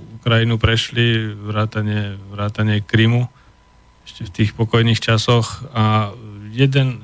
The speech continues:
jednu takú konklúziu sme si odtiaľ doniesli, jeden záver. E, nás, so Slovákmi sú veľmi pozitívne vzťahy.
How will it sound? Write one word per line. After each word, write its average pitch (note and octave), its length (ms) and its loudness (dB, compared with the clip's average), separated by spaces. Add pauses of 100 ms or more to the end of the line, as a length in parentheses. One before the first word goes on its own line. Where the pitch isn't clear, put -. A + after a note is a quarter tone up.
jednu C3 400 0
takú A#2+ 420 0 (1040)
konklúziu B2+ 600 2
sme A2+ 220 0
si A2+ 160 -2
odtiaľ A2+ 480 2 (260)
doniesli, B2 640 2
jeden A#2 220 0
záver. A#2 520 0 (560)
E, A2 480 2 (1120)
nás, A2+ 720 0
so A2 340 0
Slovákmi C3+ 540 0
sú B2+ 240 0
veľmi B2+ 240 0
pozitívne A2 560 -4
vzťahy. G2 400 -6